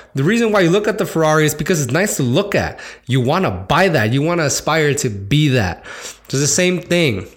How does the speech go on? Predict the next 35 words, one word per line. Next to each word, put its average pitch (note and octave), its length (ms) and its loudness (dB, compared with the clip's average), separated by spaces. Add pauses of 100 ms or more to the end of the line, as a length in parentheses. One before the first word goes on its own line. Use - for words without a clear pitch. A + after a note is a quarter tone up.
(300)
Stop E3 600 -2
being E3+ 500 2
a C3+ 100 -2
victim A#2+ 720 -2
of B2 180 0
yourself. B2+ 680 0 (760)
You're C3 220 0
not D#3+ 240 0
helping F#3 400 0
anybody. C#3 520 2
You're B2+ 220 0
hurting D3+ 480 0
everybody B2+ 520 0
else A2 240 -2
around A2+ 500 0
you. F#2+ 180 -4
Take D3 220 -2
responsibility F3 800 0
for D3+ 160 -4
the C#3 100 0
things D#3 320 0
that C#3 140 0
you C3+ 80 -2
need C#3 140 -4
to C#3 100 -4
take C3 200 -2
responsibility B2+ 800 0
for B2 500 -2 (640)
and C3+ 480 0 (260)
instill D#3 480 0
those E3+ 260 0
values C3+ 560 0
into B2 280 -2
your A#2+ 160 -2
children. A2 640 -2